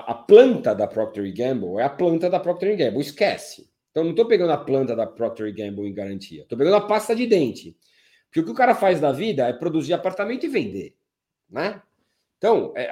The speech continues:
a melhor garantia é você pegar. É óbvio, Vedros, tem um monte de porcaria? Tem, é igual você comprar pasta de dente de melancia.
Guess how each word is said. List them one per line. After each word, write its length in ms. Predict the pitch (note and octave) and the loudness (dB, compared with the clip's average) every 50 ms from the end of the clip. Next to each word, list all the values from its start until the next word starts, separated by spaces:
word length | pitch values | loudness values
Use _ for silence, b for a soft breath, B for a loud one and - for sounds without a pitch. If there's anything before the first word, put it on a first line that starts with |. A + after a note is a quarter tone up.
| D#2 - | -8 -8
a 80 | B2 C3 | -8 -2
melhor 440 | C#3+ D3+ D3+ D#3+ F3+ G3 B3 C4 | 0 0 2 2 4 4 2 2
garantia 540 | A#3+ F#3+ E3+ D#3 C#3+ C#3 - - D#3 F#3+ G#3+ | 2 0 2 2 0 -2 -4 -8 -6 -6 -6
é 20 | - | -6
você 120 | - C#4+ | -6 -8
pegar. 260 | - B3+ - - - | -6 -6 -6 -6 -8
É 40 | - | -4
óbvio, 560 | - D#3+ F3 F#3 D#3+ A#2+ A2 G#2 G2+ G2 F#2+ - _ | 0 2 2 2 0 -2 -6 -8 -10 -10 -10 -14 _
Vedros, 440 | - A#2+ C3+ C3 D#3+ F#3 F3+ - - | -10 -10 -8 -4 -2 -2 -2 -2 -2
tem 100 | - E3 | -6 -4
um 40 | G3 | -4
monte 100 | A#3 G3+ | -4 -6
de 80 | G#3 | -6
porcaria? 680 | - - E3+ E3 E3 - B2+ A#2+ B2+ E3 F#3 D3 A#2+ - | -10 -6 -6 -6 -4 -2 -4 -2 -2 0 -2 -2 -2 -4
Tem, 240 | - - A3 E3+ | -4 -2 -2 -2
é 60 | B2 A2+ | -2 -2
igual 120 | B2 D3+ | -4 -6
você 120 | D3 G3 | -6 -6
comprar 520 | F#3 G#3 G3 F#3+ G3 G3+ G#3+ G3+ F3 - - | -8 -8 -8 -6 -4 -4 -2 -2 -2 -4 -4
pasta 220 | - E3+ E3+ E3+ | -8 -8 -8 -8
de 80 | D#3 D3 | -10 -8
dente 160 | E3+ F3+ E3 | -8 -6 -6
de 60 | F3 | -6
melancia. 760 | F3+ F#3+ G3 G3+ G#3+ G#3 G#3 - - D3 B2+ G2+ F2+ F#2 - | -6 -4 -2 -2 -2 -4 -6 -8 -8 -8 -8 -8 -8 -12 -16